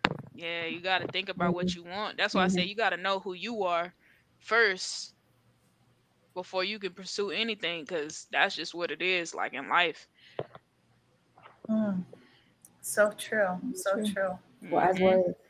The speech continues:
Speaker 3: Well, we really appreciate you, Cassidy. And, um, right now, this is being fed the, to the live on YouTube,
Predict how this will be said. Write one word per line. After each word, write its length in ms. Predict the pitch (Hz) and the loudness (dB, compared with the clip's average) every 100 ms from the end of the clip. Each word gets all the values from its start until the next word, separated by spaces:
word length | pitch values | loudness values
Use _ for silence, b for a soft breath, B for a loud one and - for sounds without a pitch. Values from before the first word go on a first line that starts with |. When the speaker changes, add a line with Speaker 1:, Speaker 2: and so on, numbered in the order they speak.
| _ _ _ - - _ _ _ _ B B B B B B B - _ _ 226 | _ _ _ -20 -20 _ _ _ _ B B B B B B B -20 _ _ 12
Speaker 3:
Well, 260 | 240 233 | 12 12
we 160 | 269 320 | 12 6
really 340 | 269 294 277 | 10 10 10
appreciate 600 | 247 - 269 - 240 247 | 6 2 0 4 6 6
you, 340 | 240 226 214 226 - - _ | 4 4 4 2 -10 -20 _
Cassidy. 880 | - 247 226 233 - 226 220 214 - - | 6 12 12 10 6 2 2 0 -2 6
And, 640 | 202 202 196 190 185 185 b b b _ - | 10 12 12 12 12 6 b b b _ 6
um, 320 | 190 185 185 - _ _ _ - | 10 10 8 -2 _ _ _ 8
right 280 | 220 247 254 | 12 12 10
now, 340 | 247 226 214 214 | 10 12 12 10
this 220 | 214 214 | 4 0
is 140 | 220 | -2
being 260 | - 214 220 - | -2 0 -2 4
fed 400 | 226 202 190 190 - - | 10 12 12 10 4 -4
the, 120 | 208 - - | -4 -4 -4
to 140 | 226 | 0
the 120 | 202 | 2
live 400 | 190 190 190 196 190 - | 8 10 10 8 0 0
on 380 | 190 180 175 180 202 | 4 6 4 -4 -6
YouTube, 640 | 220 254 - 262 240 262 | -6 -4 -4 0 2 0